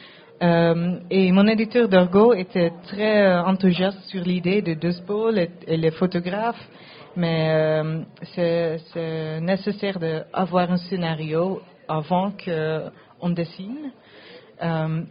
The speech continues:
donc j'ai écrit le scénario, euh, euh, d'abord, mais c'était très, euh, différent que le, le scénario maintenant. C'était le, le premier version, et ça, donc le livre maintenant, c'est la, euh, douzième, euh, version. Donc il y a beaucoup d'échanges,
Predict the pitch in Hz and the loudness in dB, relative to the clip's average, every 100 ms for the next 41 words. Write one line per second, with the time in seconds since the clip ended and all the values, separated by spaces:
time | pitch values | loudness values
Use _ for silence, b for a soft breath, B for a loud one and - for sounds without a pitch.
0 | - 185 180 185 180 185 - 269 240 - | -4 -2 0 -2 -2 -4 -8 -4 -4 -2
1 | 220 202 202 208 220 233 208 175 170 165 | 0 2 4 4 4 4 4 4 2 0
2 | 165 160 165 - _ - 165 165 165 160 | -4 -6 -8 -12 _ -10 -8 -6 -4 -4
3 | 160 214 254 247 - - _ - 170 165 | 0 2 2 0 -8 -20 _ -6 -2 0
4 | 170 175 - 196 190 190 - 208 196 196 | -2 -4 -6 -6 -6 -8 -4 0 4 4
5 | 180 165 160 156 160 160 190 226 208 208 | 4 4 2 0 -2 -4 -4 -2 0 0
6 | 220 - - 175 160 156 156 156 160 160 | -2 -8 -10 -6 -4 -4 -6 -4 -4 -4
7 | - 196 175 170 165 156 156 208 302 B | -4 -2 0 -2 -2 -4 -4 -6 -8 B
8 | B B B - - 175 190 175 165 170 | B B B -12 -6 0 2 4 4 4
9 | 170 - 247 240 175 180 165 185 226 254 | 0 2 4 4 4 0 0 -2 -2 -2
10 | - 175 - 202 240 269 202 180 175 165 | -4 -6 -4 -2 0 0 0 0 0 0
11 | 190 202 185 180 185 220 220 185 170 165 | 0 0 0 2 4 2 0 0 2 4
12 | 165 160 170 165 151 185 196 185 196 214 | 2 0 -2 -4 -2 0 2 2 0 -2
13 | 233 233 185 175 185 185 175 214 269 190 | -4 -4 -4 -4 -4 -4 -4 -4 -4 -4
14 | 190 - 220 196 190 208 - 185 190 - | -4 -2 0 0 -2 -6 -8 -6 -4 -2
15 | 175 214 214 | 2 2 0